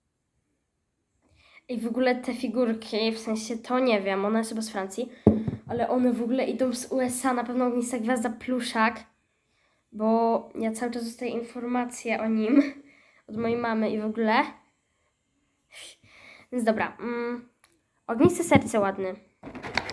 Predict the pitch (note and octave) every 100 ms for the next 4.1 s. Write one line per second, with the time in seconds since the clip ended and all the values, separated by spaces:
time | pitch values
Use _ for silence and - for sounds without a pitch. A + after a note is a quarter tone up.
0 | - _ - - - - - _ _ A#3+
1 | C4 C#4 C#4+ D4 C#4 D4 D4+ C4 C#4 C#4
2 | C#4+ C#4 C#4 C4 A#3 B3+ B3 A#3 C4 G#3+
3 | F#3+ - G#3 G#3 G3+ - - G3+ G3 -